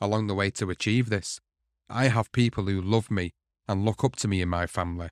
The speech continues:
and when my kids are all grown up and they have their own kids, someone will ask, 'Is that your granddad?' He did that." Now back to his career, and six months later, on June the ninth, nineteen ninety-three, Duke lost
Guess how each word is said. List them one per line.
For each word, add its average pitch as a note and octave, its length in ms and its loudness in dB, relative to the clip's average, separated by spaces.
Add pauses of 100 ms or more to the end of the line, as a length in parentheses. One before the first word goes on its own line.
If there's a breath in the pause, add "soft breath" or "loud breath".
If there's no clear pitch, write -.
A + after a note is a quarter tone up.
(380)
and G2+ 120 -2
when A2 100 2
my A#2 160 4
kids C#3 300 2
are G#2+ 140 2
all G#2+ 140 4
grown G#2+ 280 0
up - 200 0
and G2+ 120 -2
they G2+ 120 0
have G#2 240 -2
their G#2 200 2
own A#2+ 200 2
kids, - 360 -6 (400)
someone D#3 400 2
will G#2+ 160 4
ask, - 340 0 (460)
'Is A#2 160 -2
that B2+ 140 4
your A#2+ 180 4
granddad?' C3 520 2 (680)
He D#3 200 4
did G#2+ 260 0
that." E2 200 -6 (400)
Now G#2+ 100 0
back D#3 240 4
to D3+ 120 0
his A#2 180 2
career, A2 420 2
and F#2 120 -4
six - 320 0
months G#2 200 -2
later, A2+ 360 0
on F#2+ 100 -4
June B2+ 220 2
the G2+ 80 0
ninth, G#2 320 0
nineteen A#2 340 0
ninety-three, A#2 560 2 (720 soft breath)
Duke C#3+ 320 -2
lost A2+ 640 2